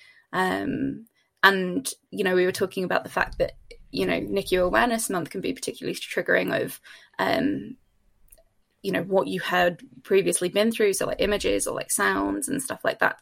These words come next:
can be particularly triggering. But I think just generally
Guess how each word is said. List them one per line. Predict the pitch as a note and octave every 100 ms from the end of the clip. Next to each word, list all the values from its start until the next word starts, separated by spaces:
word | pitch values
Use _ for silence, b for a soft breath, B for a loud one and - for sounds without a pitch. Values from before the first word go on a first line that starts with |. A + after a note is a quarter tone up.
| _
can | - - -
be | - E3 F3+ B B B
particularly | - - - E3 E3
triggering. | - G#3+ - - - B B
But | - -
I |
think | A#3 G3+
just | G#3 - -
generally | F#3 F3+ G3+ A3 B3+ C#4+